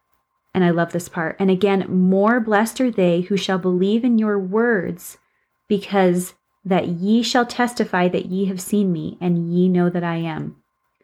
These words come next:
Guys, that's us. We are believing on the words written in the Book of Mormon, and we haven't seen him. So it says, "More blessed are they who shall believe in your words, because they shall,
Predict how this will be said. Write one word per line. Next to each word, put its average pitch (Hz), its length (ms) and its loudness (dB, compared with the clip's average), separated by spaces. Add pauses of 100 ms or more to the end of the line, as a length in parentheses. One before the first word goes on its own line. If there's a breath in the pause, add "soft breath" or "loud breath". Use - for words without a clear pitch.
(140)
Guys, 220 220 2
that's 247 320 0
us. - 480 -2 (560)
We 214 280 2
are 240 140 4
believing 202 640 -2
on 190 180 -2
the 175 80 0
words 208 400 -2
written 220 480 -4 (720 loud breath)
in 226 200 4
the 240 60 0
Book 220 220 -2
of 196 120 0
Mormon, 202 600 -2 (160)
and 196 220 0
we 233 140 2
haven't 247 380 -2
seen 226 240 0
him. 175 340 -6 (340)
So - 160 -4
it 190 100 -2
says, 196 260 0
"More 208 460 2
blessed 208 400 -2
are 202 80 0
they 175 320 0
who 196 140 -2
shall 185 180 0
believe 190 380 0
in 254 80 4
your 262 160 2
words, 202 240 0
because 180 300 -6
they 185 260 2
shall, 185 300 -4